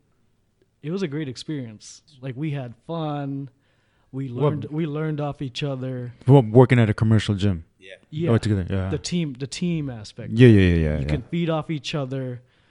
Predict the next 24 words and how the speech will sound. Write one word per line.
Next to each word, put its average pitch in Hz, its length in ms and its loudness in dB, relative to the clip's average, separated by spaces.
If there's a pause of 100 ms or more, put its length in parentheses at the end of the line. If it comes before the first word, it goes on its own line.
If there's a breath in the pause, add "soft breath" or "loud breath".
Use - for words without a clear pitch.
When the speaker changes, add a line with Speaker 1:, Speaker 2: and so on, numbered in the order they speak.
(240)
Speaker 1:
Um, 110 680 -12 (460)
just - 240 -8
a 156 40 -8
community 147 800 -6 (180)
inside 131 420 -12
a, 113 220 -14 (180)
inside 127 340 -12
a 107 100 -14 (160)
large 117 440 -12
gym 120 280 -10
like 101 220 -18
that, 92 260 -20 (120)
you 117 120 -16
know? 104 280 -18 (720)
So 151 160 -10
the 135 100 -10
idea 147 500 -6
of 117 140 -10
going 123 300 -10
back 127 580 -16 (400)
to 120 140 -12
that 98 300 -18 (840)
was 135 160 -12
pleasing. 120 560 -14